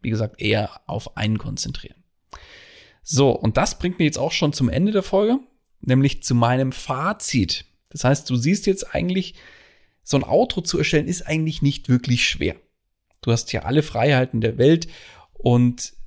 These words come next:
letztlich ist es dein Podcast, den du so gestalten kannst, wie es dir gefällt. Allgemein empfehle ich wirklich, die Chancen eines Podcast-Outros auch mitzunehmen. Stichwort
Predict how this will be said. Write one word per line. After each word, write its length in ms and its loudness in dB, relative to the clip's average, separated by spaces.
letztlich 340 -2
ist 80 2
es 140 0
dein 300 0
Podcast, 520 0
den 140 4
du 140 2
so 180 0
gestalten 440 -2
kannst, 360 -6
wie 180 -4
es 280 -6
dir 220 2
gefällt. 760 0
Allgemein 360 4
empfehle 260 0
ich 80 -2
wirklich, 240 -4
die 100 -4
Chancen 420 0
eines 200 -4
Podcast-Outros 840 -4
auch 200 -4
mitzunehmen. 640 0
Stichwort 720 0